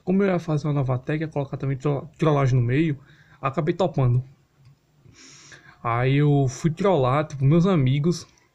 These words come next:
Aí depois, aí depois disse pra eles que ia pra São Paulo.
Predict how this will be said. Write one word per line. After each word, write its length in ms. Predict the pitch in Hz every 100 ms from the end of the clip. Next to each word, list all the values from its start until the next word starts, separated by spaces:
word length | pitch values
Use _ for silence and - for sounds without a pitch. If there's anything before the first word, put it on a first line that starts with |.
| _ _ _ _ _ _ _ _ _ - - - -
Aí 160 | 127
depois, 1040 | 143 165 165 165 170 160 139 127 - - _ - - - -
aí 100 | 123
depois 380 | 131 151 170 160
disse 380 | 147 147 156 -
pra 120 | 180
eles 120 | 160
que 80 | -
ia 40 |
pra 160 | 160 170
São 160 | 185 190
Paulo. 480 | - 131 147 156